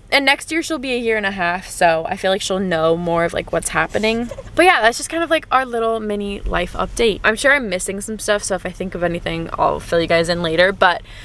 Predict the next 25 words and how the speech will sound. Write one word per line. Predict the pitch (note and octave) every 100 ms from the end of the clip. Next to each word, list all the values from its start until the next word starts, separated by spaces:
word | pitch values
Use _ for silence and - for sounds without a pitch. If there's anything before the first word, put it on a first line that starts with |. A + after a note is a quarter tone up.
| - - B3
right | A#3
now, | A#3+ A3
we | G#3+ G#3+
are |
gonna | G#3 G3+
go | F#3+ F#3
to | F#3 G#3 G3+ -
our | F#3
old | F3 F3
house, | E3 E3
like, | E3+ - -
our | F#3 -
old | D#3+ D#3
house. | D#3+ F3 - - - F3+ - - -
It's | - -
still | C#4+ A#3
our | F3
house, | G#3 F3 F#3 -
but | - F#3 F3+ C4 B3 - - -
<laughs> | - - - -
our | B3
broken | A3+ G3+ G3+ A3+
house. | G#3 G3 A3 - - - - - - - - A#3+
And, | A#3 G#3+ G#3 G3+ -
um, | G3+ F#3+ F#3 F3 -